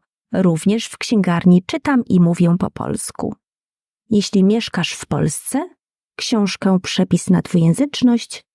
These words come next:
możesz kupić w księgarni Księgi Barneya. Z całego świata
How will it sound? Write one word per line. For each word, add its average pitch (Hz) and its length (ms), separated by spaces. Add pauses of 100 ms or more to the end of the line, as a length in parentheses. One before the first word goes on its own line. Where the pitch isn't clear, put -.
(180)
możesz 294 340
kupić - 420
w - 120
księgarni 233 800 (300)
Księgi 320 560
Barneya. 190 680 (920)
Z - 140
całego 294 440
świata 190 580